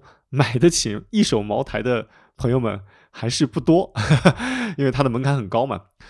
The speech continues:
我们聊一聊，我们先从最能够、最容易触达我们听众的一个案例来聊起，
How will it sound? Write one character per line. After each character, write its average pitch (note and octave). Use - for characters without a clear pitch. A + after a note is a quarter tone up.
我 B2
们 F3
聊 D#3+
一 D3+
聊， A#2+
我 B2
们 B2
先 A3+
从 B2+
最 E3+
能 A#2+
够、 C3+
最 A#3+
容 D#3
易 F3
触 -
达 A#2
我 A2
们 G#2+
听 C3+
众 C3+
的 F#2+
一 A#2
个 G#2+
案 B2+
例 A2
来 G2+
聊 F#2
起， -